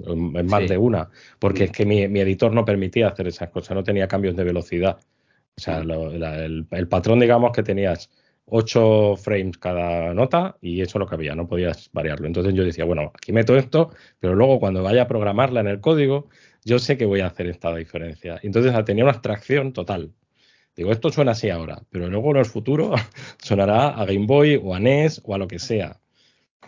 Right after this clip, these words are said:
Speaker 1: Y, y yo aprendí a hacerlo así y ya está. Y a mí me salía. Había, um, si, si yo tuviera que hacerlo ahora, <laughs> no podría. <laughs> Pero en su momento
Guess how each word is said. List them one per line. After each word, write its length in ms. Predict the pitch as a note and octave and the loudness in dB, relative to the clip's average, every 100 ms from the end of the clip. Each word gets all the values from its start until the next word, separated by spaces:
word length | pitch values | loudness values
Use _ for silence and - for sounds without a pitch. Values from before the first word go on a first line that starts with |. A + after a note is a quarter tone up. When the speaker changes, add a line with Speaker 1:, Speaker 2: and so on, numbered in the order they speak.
| _ - | _ 0
Speaker 1:
Y, 760 | A#2 A2+ A2 G#2 G2+ F#2+ F2 | 4 6 6 4 0 -2 -6
y 160 | A2 G2 - _ - | -6 -8 -8 _ -12
yo 180 | A#2+ A2 | -2 0
aprendí 300 | A2+ E3+ C3 | 2 4 4
a 40 | |
hacerlo 280 | A2+ A2 G2+ | 2 -2 -2
así 500 | F#2 F3 C#3 - _ | -2 -2 -2 -4 _
y 200 | G2+ F#2+ | -6 -2
ya 100 | G2+ | 0
está. 380 | A#2 - D3 A#2 | -2 0 0 0
Y 220 | G2 G2 | 0 -2
a 60 | F#2+ | 0
mí 100 | A2 | 2
me 80 | C#3 | 0
salía. 440 | - F#2 C#3 F#2+ | 0 0 2 2
Había, 300 | F#2 G2 G#2 | 0 0 2
um, 540 | G#2 F#2+ F#2 F#2+ F#2+ F#2 | 0 -2 -8 -8 -8 -10
si, 440 | - G2 G2 F2+ - - | -6 -4 -4 -6 -14 -6
si 160 | A2 | 0
yo 120 | A#2 | 2
tuviera 240 | D3+ E3 C#3+ | 6 6 6
que 60 | |
hacerlo 320 | A#2+ A#2 G#2 G#2 | 2 0 0 0
ahora, 280 | G#2+ - | 0 0
<laughs> 0 | |
no 140 | B2 A#2+ | -2 -2
podría. 460 | B2 G2 G#2 E2 - A#2+ - - | -2 0 -2 -2 -12 -20 -14 0
<laughs> 560 | F3 - C#3 F3+ D#3+ A2 | 0 -2 -12 -10 -10 0
Pero 160 | A2+ | 2
en 60 | A2+ | 2
su 140 | A2 | 2
momento 720 | A2+ A2 A#2 A#2+ D3+ F3+ F#3+ | 0 2 0 2 2 2 -2